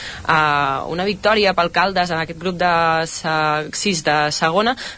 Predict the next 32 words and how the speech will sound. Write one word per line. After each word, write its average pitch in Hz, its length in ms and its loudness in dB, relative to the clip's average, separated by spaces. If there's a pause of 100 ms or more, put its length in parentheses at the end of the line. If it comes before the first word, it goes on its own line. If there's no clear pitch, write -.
que 190 160 2
reforça 196 460 -2
el 147 80 -2
lideratge 143 340 -2
dels 139 160 -2
calderins. 190 480 0
I 156 80 -2
si 175 160 -2
divendres 180 480 0
us - 80 -8
comentàvem, 175 480 0 (320)
doncs, 180 160 -2
que 170 80 -2
teníem 175 320 0 (160)
el 175 160 -2
Sant 165 160 -2
Pol, 190 240 4
Alcaldes 196 320 -2
i 196 80 -2
el 175 80 0
Cardedeu, 170 460 0
aquests - 260 -6
tres 185 160 0
equips 180 320 -4
disputant-se 170 560 -2
les 175 160 -2
primeres 170 320 0
posicions, 180 720 -2
eh, - 80 -2 (400)
amb 151 80 -2
uns 151 80 -4
pocs - 240 -2